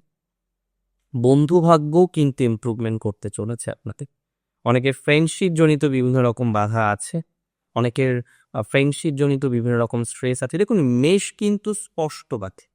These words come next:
মেষ যা বলে পরিষ্কার পরিচ্ছন্ন বলতে পছন্দ করে,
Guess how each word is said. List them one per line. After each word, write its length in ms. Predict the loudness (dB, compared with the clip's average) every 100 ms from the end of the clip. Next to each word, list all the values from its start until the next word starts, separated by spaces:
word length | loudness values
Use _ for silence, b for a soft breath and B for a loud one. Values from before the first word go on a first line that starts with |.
| _ _ _ _ _ _ _ 0
মেষ 280 | 2 2
যা 280 | 4 8 8
বলে 380 | 8 4 2 -2 -8 _ _ _ _
পরিষ্কার 540 | 0 0 -2 2 4
পরিচ্ছন্ন 640 | 4 0 -4 -6 -4 0 0
বলতে 300 | 0 0 -2
পছন্দ 520 | -4 -6 -4 -4 -4
করে, 220 | -6 -12